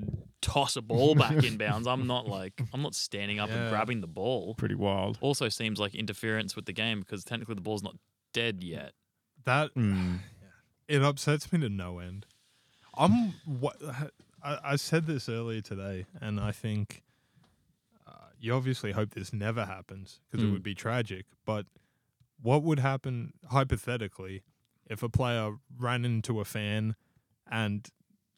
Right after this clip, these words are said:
Speaker 3: exploded, knees shattered to dust,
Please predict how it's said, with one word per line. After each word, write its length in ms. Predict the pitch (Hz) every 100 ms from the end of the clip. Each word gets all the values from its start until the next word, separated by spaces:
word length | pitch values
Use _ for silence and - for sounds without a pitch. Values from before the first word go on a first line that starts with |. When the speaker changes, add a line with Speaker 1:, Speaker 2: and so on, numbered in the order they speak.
| _ -
Speaker 3:
exploded, 760 | 131 - - 107 101 95 90 95 _ _ _ _ _ _
knees 380 | 139 135 139 120
shattered 380 | - 123 117 107
to 80 | 101
dust, 540 | 101 101 101 -